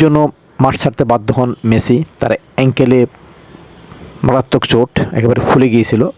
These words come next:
ফলে মেসির বিদায়ের পর ক্যাপ্টেন্সি পান ডি মারিয়া। এরপর অতিরিক্ত সময়ে যখন আর্জেন্টিনা এক শূন্য গোলে এগিয়ে ছিল, তখন ডি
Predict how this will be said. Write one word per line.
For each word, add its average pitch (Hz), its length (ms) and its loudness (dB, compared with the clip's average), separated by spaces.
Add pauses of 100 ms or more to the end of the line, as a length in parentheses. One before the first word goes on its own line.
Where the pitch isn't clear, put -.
(540)
ফলে 151 240 4 (560)
মেসির 147 320 0 (200)
বিদায়ের 147 320 4 (100)
পর 127 140 2 (840)
ক্যাপ্টেন্সি 147 480 0
পান 127 120 2 (180)
ডি 135 160 4
মারিয়া। 104 260 2 (960)
এরপর 165 240 0 (220)
অতিরিক্ত 160 280 -2 (140)
সময়ে 156 260 2 (460)
যখন 131 200 2
আর্জেন্টিনা 135 400 0 (420)
এক - 120 -8
শূন্য 143 260 0
গোলে 147 160 4 (180)
এগিয়ে 135 220 4
ছিল, 113 100 0 (100)
তখন 135 160 0 (120)
ডি 135 80 4